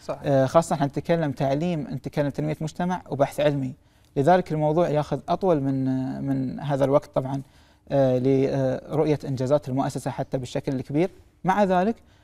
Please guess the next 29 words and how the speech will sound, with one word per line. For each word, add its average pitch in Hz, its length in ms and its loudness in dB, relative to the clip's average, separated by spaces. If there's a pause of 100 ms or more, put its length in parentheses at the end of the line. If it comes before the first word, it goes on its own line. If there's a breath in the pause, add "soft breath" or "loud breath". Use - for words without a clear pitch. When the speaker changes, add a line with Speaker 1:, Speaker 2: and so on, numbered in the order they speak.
(160 soft breath)
Speaker 2:
المؤسسة 151 500 0
جابت 151 420 2
هذه 151 200 2
الجامعات 139 520 0
بناء 139 240 0
على 135 100 2
تخصصاتها، 160 720 -2 (720 soft breath)
وأضافت 143 480 6
أيضًا 131 220 2
جسر 143 320 2
أكاديمي 165 580 2
يوصل 135 440 -2
الناس 147 380 0
من 139 200 -2 (340 soft breath)
اللي 135 140 2
ما 147 120 4
يقدرون 151 160 2
يدخلون 156 320 0
في 147 140 0
هذه 147 240 2
الجامعات 147 500 2
إلى 143 220 0
يدخلون 147 300 -4
في 147 100 -2
هذه 143 140 0
الجامعات. 147 460 -2 (600 soft breath)
آه، 139 440 4
الفكرة 160 360 0
الرئيسية 190 560 2